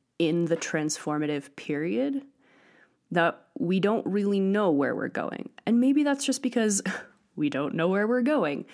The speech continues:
um, or we don't know where we should be going, or we're too distracted by the process to even think that far ahead. But it concerns me as far as these movements go, these so-, social justice movements, especially whether we're talking about, you know, the,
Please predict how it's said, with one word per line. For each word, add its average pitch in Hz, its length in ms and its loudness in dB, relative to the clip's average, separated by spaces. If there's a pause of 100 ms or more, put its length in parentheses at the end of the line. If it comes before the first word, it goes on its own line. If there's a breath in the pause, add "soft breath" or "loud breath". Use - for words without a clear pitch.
(360 loud breath)
um, 147 440 0 (100)
or 160 120 4
we 170 120 2
don't 190 180 0
know 220 120 0
where 220 180 0
we 233 140 2
should 269 260 0
be 190 100 2
going, 143 540 -2
or 151 220 -2
we're 147 140 -2
too 175 180 -6
distracted 180 520 -2
by 165 120 -2
the 165 100 -4
process 151 460 -6
to - 100 -8
even 143 200 -2
think 180 260 -4
that - 180 -4
far 143 200 -4
ahead. 139 380 -6 (960 loud breath)
But 202 160 2
it 220 120 0
concerns 247 580 4
me 202 140 4
as 180 140 0
far 180 180 2
as 170 120 2
these 165 240 -2 (180)
movements 190 880 2
go, 143 280 -2
these 147 200 -6
so-, - 180 -4
social 180 440 -2
justice 160 460 -4
movements, 139 360 -4
especially 139 500 -4
whether 143 260 -2
we're 139 100 -4
talking 143 400 -6
about, 139 400 -4 (720)
you 175 120 -4
know, 139 180 -4
the, 139 380 -6